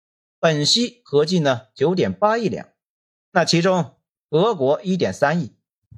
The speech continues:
德国九千万两，法国七千万两，英国五千万两，日本三千五百万两，美国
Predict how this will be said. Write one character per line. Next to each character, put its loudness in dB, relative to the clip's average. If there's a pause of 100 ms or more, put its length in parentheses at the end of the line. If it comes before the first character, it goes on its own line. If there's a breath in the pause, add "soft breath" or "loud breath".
(380)
德 2
国 -2
九 0
千 0
万 -2
两， -16 (680)
法 2
国 -2
七 -2
千 2
万 0
两， -10 (640)
英 0
国 2 (180 loud breath)
五 0
千 0
万 0
两， -16 (600)
日 0
本 -2
三 -2
千 -2
五 -4
百 0
万 -2
两， -16 (600)
美 0
国 -2